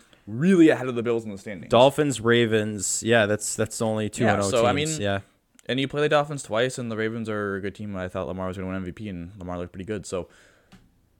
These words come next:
Speaker 1: really, it's a
Speaker 2: He
Speaker 1: really
Speaker 2: did
Speaker 1: good,
Speaker 2: look good.
Speaker 1: a really good week for the Bills in the A F C as well. So, other than the, I think the Chiefs, uh, uh, well, the Jags are two and oh, but would be two and oh if they would have won. But I think you would have wanted to see the Chiefs lose that game. But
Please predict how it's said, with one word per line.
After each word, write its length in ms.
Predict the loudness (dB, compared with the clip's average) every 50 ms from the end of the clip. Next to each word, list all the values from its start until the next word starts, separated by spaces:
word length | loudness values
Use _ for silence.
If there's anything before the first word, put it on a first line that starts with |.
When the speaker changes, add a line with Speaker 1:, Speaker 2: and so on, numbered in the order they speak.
| _ -2
Speaker 1:
really, 240 | 2 6 8 8 8
it's 220 | 6 4 2 2
a 40 | 0
Speaker 2:
He 40 | 0 2 4
Speaker 1:
really 140 | 4 6 10
Speaker 2:
did 120 | 8 8 8
Speaker 1:
good, 20 |
Speaker 2:
look 160 | 8 2 2 2
good. 220 | 0 0 0 2 0
Speaker 1:
a 80 | 0
really 380 | 0 0 -4 -2 0 0 0 2
good 220 | 2 2 0 0
week 260 | 0 0 -2 -4 -4 -8
for 120 | -12 -10
the 100 | -10 -6
Bills 360 | -2 0 0 2 0 -2 -4
in 80 | -4 -2
the 60 | 0
A 140 | 2 2 0
F 80 | 0
C 180 | -4 -8 -10 -10
as 120 | -10 -8
well. 220 | -6 -4 -4 -4 -4
So, 260 | -4 -2 -4 -4 -4 -6 -18 -20 _ _ _
other 200 | -4 -2 0 0
than 260 | 0 -2 -2 -4 -4 -4
the, 120 | -4 -2 -2 -2
I 60 | -2
think 180 | -2 -4 -6
the 80 | -10 -14
Chiefs, 500 | -14 -10 -10 -10 -10 -10 -12 -16 -20 _ -8
uh, 140 | -4 -4 0
uh, 160 | 0 0 0 0
well, 120 | -2 -4
the 80 | -6 -6
Jags 280 | -2 0 0 0 0 -2
are 80 | -6
two 220 | -10 -10 -10 -10 -8
and 80 | -8
oh, 180 | -10 -10 -12 -12 -10
but 260 | -10 -12 -10 -10 -8
would 140 | -8 -8 -8
be 80 | -8
two 140 | -12 -12 -10
and 80 | -8 -8
oh 20 |
if 80 | -10 -10
they 220 | -12 -10 -8 -6
would 80 | -6 -4
have 80 | -4 -4
won. 180 | -4 -6 -6
But 160 | -6 -6 -4
I 80 | -4 -6
think 240 | -6 -8 -12 -10 -10
you 80 | -8
would 100 | -8 -6
have 140 | -8 -8 -10
wanted 240 | -10 -10 -10 -10 -12
to 80 | -12 -14
see 60 | -16
the 100 | -16 -16
Chiefs 260 | -14 -14 -14 -12 -12
lose 140 | -12 -12 -10
that 160 | -12 -14 -14
game. 200 | -14 -16 -16 -12 -12
But 140 | -14 -14